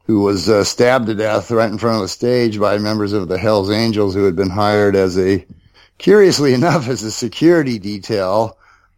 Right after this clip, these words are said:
Um, you know, it's weird that, you know, the Hells Angels are, are, are often thought of as part of the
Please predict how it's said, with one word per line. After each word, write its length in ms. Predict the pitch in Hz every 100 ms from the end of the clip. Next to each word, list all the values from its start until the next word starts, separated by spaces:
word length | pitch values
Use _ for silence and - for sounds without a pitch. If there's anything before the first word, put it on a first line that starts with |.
| -
Um, 560 | 104 101 101 98 98 - _ _ _ -
you 100 | 185
know, 120 | 190
it's 100 | 156
weird 320 | 135 170 202
that, 160 | 160 156
you 60 | 156
know, 120 | 151
the 60 | 139
Hells 260 | 185 165
Angels 420 | 151 185 165 127 120
are, 80 |
are, 420 | 120 113 117 117 104
are 380 | 113 110 110
often 440 | 107 104 120 113 113
thought 280 | 113 110 110
of 160 | 104
as 340 | 101 101 107 92
part 280 | 113 110
of 180 | 104 95
the 340 | 92 98 92